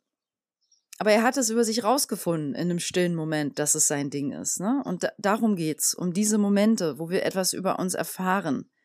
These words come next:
wo wir dann mehr über uns wissen, über unsere wirklichen tiefen, ähm, Bedürfnisse. Es gehört automatisch dazu. Und,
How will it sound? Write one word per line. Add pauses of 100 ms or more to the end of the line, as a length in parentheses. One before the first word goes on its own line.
(680)
wo
wir
dann
mehr
über
uns
wissen, (100)
über
unsere
wirklichen
tiefen, (340)
ähm, (800)
Bedürfnisse. (1000)
Es
gehört
automatisch
dazu. (1500)
Und,